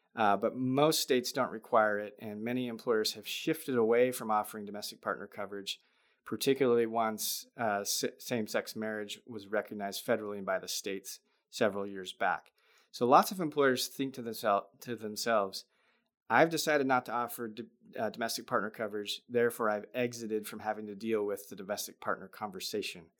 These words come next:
They don't want the hassle or the additional cost of that coverage, and they're just saying, "We're out, uh, of that issue." But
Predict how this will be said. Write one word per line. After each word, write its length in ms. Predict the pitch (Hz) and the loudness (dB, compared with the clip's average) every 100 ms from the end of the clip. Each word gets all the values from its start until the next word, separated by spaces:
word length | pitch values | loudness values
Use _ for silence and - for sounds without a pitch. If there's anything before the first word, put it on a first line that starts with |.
| _ _ _ _ - | _ _ _ _ -4
They 120 | 104 | 0
don't 160 | 117 | 2
want 160 | 131 135 | 2 0
the 80 | 127 | 0
hassle 600 | 123 117 - 127 117 117 | 2 2 2 2 0 -2
or 120 | 101 98 | -6 -8
the 120 | 98 | -6
additional 320 | 107 110 101 | -6 -8 -10
cost 380 | - 131 135 - | 0 4 4 2
of 60 | |
that 200 | 131 120 | -2 -4
coverage, 480 | - 113 110 104 - 110 | -4 -4 -2 -4 -6 -10
and 260 | 101 95 - | -10 -10 -8
they're 120 | 107 | -8
just 240 | 98 95 | -6 -6
saying, 200 | - 104 | -6 -6
"We're 160 | 98 85 | -4 -2
out, 360 | 71 90 - - _ _ _ _ _ _ - | -2 -4 -6 -18 _ _ _ _ _ _ 0
uh, 220 | 101 92 - | 0 0 -4
of 160 | 92 | -6
that 280 | 101 95 - | 2 4 4
issue." 360 | 104 - 90 82 _ | -2 -4 -6 -12 _
But 340 | 165 127 - | 8 8 6